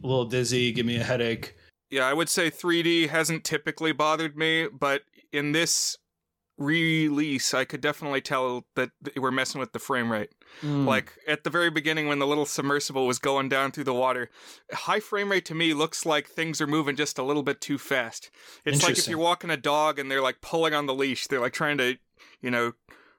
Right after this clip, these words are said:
Speaker 2: move you a little faster than you wanna go. Like,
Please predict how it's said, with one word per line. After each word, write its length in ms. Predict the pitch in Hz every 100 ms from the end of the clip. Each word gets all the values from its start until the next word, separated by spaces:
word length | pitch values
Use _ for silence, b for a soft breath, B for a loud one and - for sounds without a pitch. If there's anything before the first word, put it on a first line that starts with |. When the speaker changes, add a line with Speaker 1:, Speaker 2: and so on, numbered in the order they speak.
| B 156
Speaker 2:
move 380 | 156 160 208 170
you 120 | 160
a 40 |
little 260 | 143 175 180
faster 540 | 160 175 170 156 151
than 200 | 135 147
you 440 | 143 147 143 143 147
wanna 280 | 143 151 135
go. 440 | 147 139 113 107 _ _
Like, 260 | - 123